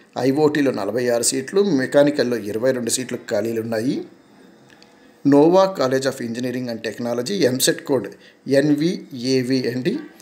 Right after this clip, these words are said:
అగ్రికల్చరల్ ఇంజనీరింగ్‌లో నూట ముప్పై ఐదు సీట్లు, సివిల్ ఇంజనీరింగ్‌లో నలభై ఆరు సీట్లు, కంప్యూటర్ సైన్స్ ఇంజనీరింగ్ డేటా సైన్స్ స్పెషలైజేషన్లో నలభై ఐదు సీట్లు, కంప్యూటర్ సైన్స్ జనరల్లో అరవై ఎనిమిది సీట్లు,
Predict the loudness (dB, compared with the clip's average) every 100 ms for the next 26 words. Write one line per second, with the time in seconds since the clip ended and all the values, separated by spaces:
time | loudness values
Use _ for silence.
0 | -20 -6 0 2 4 2 2 2 2 0
1 | -2 -2 -2 -4 -4 -4 -4 -4 -2 0
2 | 0 -2 -4 -2 -2 0 0 0 0 0
3 | 0 -2 -4 -2 0 0 -2 -2 -2 -2
4 | -4 -4 -8 -20 -20 -16 -2 0 2 2
5 | 4 2 2 -2 0 0 0 -2 0 2
6 | 2 2 0 -2 -6 -4 -2 0 0 -2
7 | -2 -4 -4 -10 _ -6 -2 2 4 4
8 | 0 -2 0 0 -2 -2 -6 -6 -4 -2
9 | -2 0 0 0 -2 -4 -2 -2 0 0
10 | 0 -2 -4 -4 -2 -4 -4 -2 -2 -4
11 | -4